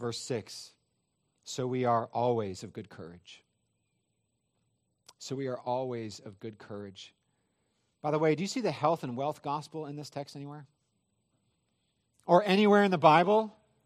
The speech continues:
If you just have enough faith, you'll be free of all financial concerns. You will have perfect health. And all will be well.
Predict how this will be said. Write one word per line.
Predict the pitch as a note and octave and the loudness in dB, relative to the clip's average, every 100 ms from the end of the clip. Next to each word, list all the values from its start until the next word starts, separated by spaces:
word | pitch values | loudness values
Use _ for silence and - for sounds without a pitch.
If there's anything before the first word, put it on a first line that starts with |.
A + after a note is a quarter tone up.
| _ _ _ _ _ _ _ _ _ _ _ _ _ _ _ - | _ _ _ _ _ _ _ _ _ _ _ _ _ _ _ -8
If | D3+ | -4
you | E3+ | 0
just | C4 - | 0 6
have | C4 | 4
enough | A#3 A#3+ | 6 0
faith, | - - C4 A#3 G#3 G#3+ - - _ _ _ _ _ _ _ _ _ _ _ _ _ _ _ _ | 0 6 8 8 4 0 -8 -20 _ _ _ _ _ _ _ _ _ _ _ _ _ _ _ _
you'll | F3 | 2
be | G#3 A3 | 2 0
free | - G#3+ B3 C4 | -2 -2 2 4
of | A#3 | 6
all | A3+ A3 | 8 8
financial | - G#3+ A#3 A3+ A3 | 8 4 4 0 -2
concerns. | G#3 F#3+ - B3 B3 B3 A#3 - _ _ _ _ _ | 0 -2 0 0 0 -2 -6 -10 _ _ _ _ _
You | D#3 A3 | 0 6
will | A3+ | 8
have | F#3+ G#3+ G3+ D#3 _ _ _ _ _ - | 10 10 8 6 _ _ _ _ _ -10
perfect | - C4 C4+ C4 - | 6 8 8 2 2
health. | G3+ F#3 E3+ E3+ - - _ _ _ _ _ _ _ _ _ _ _ _ _ _ _ _ _ _ _ _ _ _ _ _ _ _ _ _ - | 6 6 6 2 -10 -20 _ _ _ _ _ _ _ _ _ _ _ _ _ _ _ _ _ _ _ _ _ _ _ _ _ _ _ _ -14
And | B2 | 0
all | C3 D#3 | 6 6
will | E3 | 6
be | D#3+ | 2
well. | E3 E3 D#3+ B2+ | -2 0 0 -4